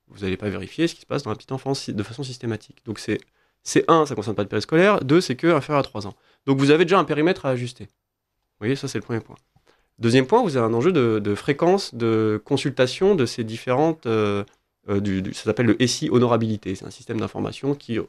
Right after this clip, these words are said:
prend en réalité les éléments du casier judiciaire. Euh, et moi, dans ma proposition de loi, je propose de l'imposer à tous les douze mois. Faut, faut définir une fréquence. Alors, c'est quand même lourd, hein, euh, donc si vous faites tous les, tous les trois mois, ça devient beaucoup, mais au moins là, tous les douze mois, vous avez une vérification.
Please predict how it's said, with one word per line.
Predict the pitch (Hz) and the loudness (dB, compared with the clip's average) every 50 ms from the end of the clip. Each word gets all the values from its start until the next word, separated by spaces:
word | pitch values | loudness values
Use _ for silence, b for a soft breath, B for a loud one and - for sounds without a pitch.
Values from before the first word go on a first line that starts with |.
| - | -10
prend | _ - 127 127 - - | _ -2 2 2 2 2
en | 117 104 | 0 -2
réalité | 104 107 107 104 - 139 | -4 -4 -4 -6 -6 -4
les | 131 113 104 | -2 -2 0
éléments | 101 104 107 120 139 143 | 0 0 2 2 2 0
du | 123 | -2
casier | 107 - 113 127 123 | -4 -4 -2 0 0
judiciaire. | 110 110 98 - - - - _ b b b b b b b b - | -2 -2 -8 -12 -16 -20 -20 _ b b b b b b b b -10
Euh, | - 101 98 95 76 65 - - - _ _ _ _ _ - | -8 -8 -6 -6 -6 -6 -8 -10 -12 _ _ _ _ _ 2
et | 135 131 123 - - _ _ _ | 2 2 2 2 -4 _ _ _
moi, | - 101 110 120 123 | -6 0 2 2 2
dans | 113 101 | 2 0
ma | 98 95 | -2 -2
proposition | 92 101 101 98 95 - 110 | -4 -4 -6 -6 -4 -4 -2
de | 123 | 0
loi, | 160 196 | 0 0
je | 190 - | 0 -4
propose | - 101 - 175 160 | -8 -6 -4 -2 0
de | 123 | 2
l'imposer | 107 110 101 - 104 104 113 147 190 208 - _ _ _ _ _ _ _ _ _ - | 0 0 0 -2 -2 0 0 0 0 0 -4 _ _ _ _ _ _ _ _ _ 2
à | 135 156 180 - _ _ _ _ _ | 2 2 2 0 _ _ _ _ _
tous | - 165 | -4 0
les | 170 160 | 0 2
douze | 139 139 123 110 | 2 0 -2 -2
mois. | 95 87 85 - _ _ _ _ _ _ _ _ _ _ | -4 -6 -8 -10 _ _ _ _ _ _ _ _ _ _
Faut, | _ - _ _ | _ -20 _ _
faut | - 107 | -8 -6
définir | 107 104 - 113 107 107 | -6 -4 -2 0 2 2
une | 110 - | 2 2
fréquence. | - 127 123 147 151 160 156 - | 0 0 2 4 4 2 2 0
Alors, | 110 107 95 92 _ _ _ _ _ _ _ _ _ _ _ _ | -2 -4 -4 -6 _ _ _ _ _ _ _ _ _ _ _ _
c'est | _ _ | _ _
quand | - 117 | 0 2
même | 120 135 | 4 6
lourd, | 170 185 175 139 | 6 4 4 2
hein, | 131 135 139 120 | 0 0 0 0
euh, | 113 107 104 104 104 101 101 101 101 98 | 0 0 0 0 0 0 -2 -2 -4 -4
donc | 101 95 - | -6 -8 -10
si | - 113 | -10 -10
vous | 104 | -8
faites | - 110 - | -8 -6 -4
tous | - 113 | 0 0
les, | 107 | 0
tous | 104 98 - 117 | -2 -2 -2 -2
les | 113 - | -2 -2
trois | - 113 107 | 0 0 2
mois, | 120 127 123 | 2 2 2
ça | - 110 | 2 -2
devient | 104 104 104 | -2 -2 -2
beaucoup, | 123 139 - 277 247 | -2 0 0 2 4
mais | 143 - | 4 6
au | - 143 | 4 4
moins | 151 185 208 | 4 4 4
là, | 226 214 | 4 2
tous | - - - 190 | 0 -2 0 0
les | 175 | 2
douze | 143 135 127 127 | 2 2 0 2
mois, | 127 147 180 240 277 175 | 4 4 4 4 2 -2
vous | 127 123 | -2 0
avez | 131 135 165 196 | 0 2 2 2
une | 170 | 2
vérification. | 139 135 123 120 - - - - - - | 0 -2 -2 -4 -8 -12 -14 -14 -16 -18